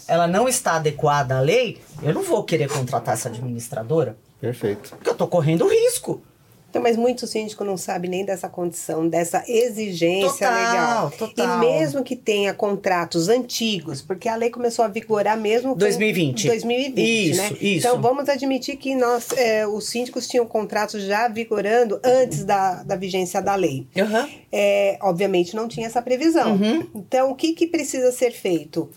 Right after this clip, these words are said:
Speaker 3: Tem que fazer um aditamento a
Speaker 1: Perfeito.
Speaker 3: esses contratos,
Speaker 1: Perfeito.
Speaker 3: dizer que aquela administradora, aquela terceirizada, aquela prestadora de
Speaker 1: Uhum.
Speaker 3: serviço, naquele momento está se adequando
Speaker 1: Uhum.
Speaker 3: a uma política de privacidade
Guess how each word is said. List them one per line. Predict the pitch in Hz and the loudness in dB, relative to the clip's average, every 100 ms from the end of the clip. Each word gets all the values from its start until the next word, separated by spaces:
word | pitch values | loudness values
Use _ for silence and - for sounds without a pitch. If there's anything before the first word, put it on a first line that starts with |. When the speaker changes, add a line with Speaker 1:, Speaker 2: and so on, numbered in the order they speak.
| - | -4
Speaker 3:
Tem | 185 | -2
que | 175 | 0
fazer | 208 196 | 0 2
um | 196 | 2
aditamento | 185 165 196 294 392 359 320 233 233 247 254 | 2 -2 -2 -2 0 4 6 6 2 2 -2
a | |
Speaker 1:
Perfeito. | 262 233 220 208 | -2 0 0 0
Speaker 3:
esses | 202 170 | -2 -4
contratos, | - 196 - 185 170 175 180 262 | -2 -4 -2 -2 0 0 0 0
Speaker 1:
Perfeito. | 202 247 | 0 0
Speaker 3:
dizer | 220 240 254 | 2 2 0
que | 170 175 - | 0 0 -2
aquela | 170 - 180 190 202 | -10 -4 0 2 0
administradora, | 226 220 220 - 247 214 202 196 - | -4 -6 -6 -2 -2 0 -2 -2 -6
aquela | 175 180 175 185 | -8 -2 0 0
terceirizada, | 185 208 - 208 226 214 196 190 147 - | -4 -8 -6 -6 -6 -2 -2 -2 -10 -10
aquela | 165 160 214 240 254 | -8 -4 0 0 0
prestadora | 247 240 220 214 | -2 -2 -4 -6
de | 214 208 | -6 -6
Speaker 1:
Uhum. | |
Speaker 3:
serviço, | 196 202 170 202 - - - - - | -4 0 0 -2 -4 -12 -20 -14 -4
naquele | 175 - 240 262 320 | -2 0 2 2 4
momento | 392 349 240 240 262 | 4 6 4 2 -2
está | 247 233 | -4 -2
se | 233 254 | 0 0
adequando | 240 220 302 - 254 240 240 247 269 359 | 0 0 -2 0 2 4 4 4 4 4
Speaker 1:
Uhum. | 226 233 247 - - | 2 -2 -8 -16 -6
Speaker 3:
a | 208 196 196 196 185 185 | -2 -2 0 0 0 0
uma | 202 | 0
política | 190 240 247 - 269 | 0 0 0 0 -2
de | 269 | -2
privacidade | 254 226 226 214 220 196 190 214 247 349 | -4 -2 -2 -2 -4 -2 -2 -2 0 -2